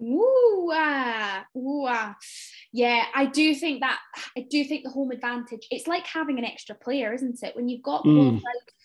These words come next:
Speaker 1: cheering from you, and boy, do the New Zealanders know how to, to, to, to create an atmosphere. So,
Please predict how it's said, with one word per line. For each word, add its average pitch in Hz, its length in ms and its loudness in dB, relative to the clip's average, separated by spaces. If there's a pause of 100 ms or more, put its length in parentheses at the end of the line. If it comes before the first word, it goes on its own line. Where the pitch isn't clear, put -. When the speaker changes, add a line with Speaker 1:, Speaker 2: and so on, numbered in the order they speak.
(340)
Speaker 1:
cheering 269 380 2
from 233 180 -6
you, 220 160 -6
and 240 240 -2
boy, 285 280 4
do 269 120 -2
the 254 120 -4
New 233 260 -4
Zealanders 240 600 -2
know 247 420 2
how 233 280 -2
to, 226 380 -4
to, 220 280 -6
to, 220 220 -6 (240)
to 240 120 -2
create 240 360 -4
an 226 80 -8
atmosphere. 226 560 -8
So, - 260 -4